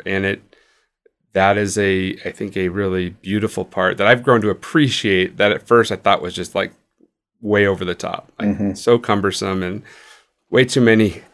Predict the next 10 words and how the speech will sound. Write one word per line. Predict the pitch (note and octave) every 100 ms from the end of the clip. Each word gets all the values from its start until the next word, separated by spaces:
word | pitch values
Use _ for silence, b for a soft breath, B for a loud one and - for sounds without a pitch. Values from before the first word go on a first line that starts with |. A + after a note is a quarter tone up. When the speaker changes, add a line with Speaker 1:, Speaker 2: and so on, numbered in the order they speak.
| _
Speaker 1:
councils | - - A2+ G#2+ A#2 G#2+ G2+ G2+
and | F#2+
committees. | - A#2 A#2 A2 G#2+ G2
And, | F#2+ F#2
Speaker 2:
<laughs> | G2+ - _ _
Speaker 1:
but, | - A#2+
like, | A#2 F2+
the | A2+ G#2 G2
upside | - - C#3 G#2
is | F#2 F#2 F2+